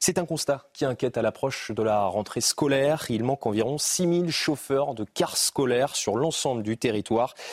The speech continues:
Pourtant, près d'un élève sur cinq a recours à ce moyen de transport.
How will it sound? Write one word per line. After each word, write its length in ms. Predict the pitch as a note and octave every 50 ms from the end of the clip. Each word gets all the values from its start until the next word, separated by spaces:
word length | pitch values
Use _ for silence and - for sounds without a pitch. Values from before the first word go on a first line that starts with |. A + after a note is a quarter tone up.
| - - -
Pourtant, 300 | - G2 - - A#2+ A#2
près 180 | - - G#2
d'un 240 | G2+ G2+ D3 E3+ E3+
élève 260 | D#3+ D3+ D3+ D3 B2+
sur 260 | G#2+ - - - B2+
cinq 300 | - - - B2 A2+ -
a 80 | - F#2+
recours 440 | F#2 A#2 C3 - - - C3+ A#2 G#2+
à 40 | G#2+
ce 160 | - - B2
moyen 260 | A2+ A2 G#2+ G#2+ G#2
de 60 | G#2
transport. 460 | G2 - - F2+ - - - A2+ B2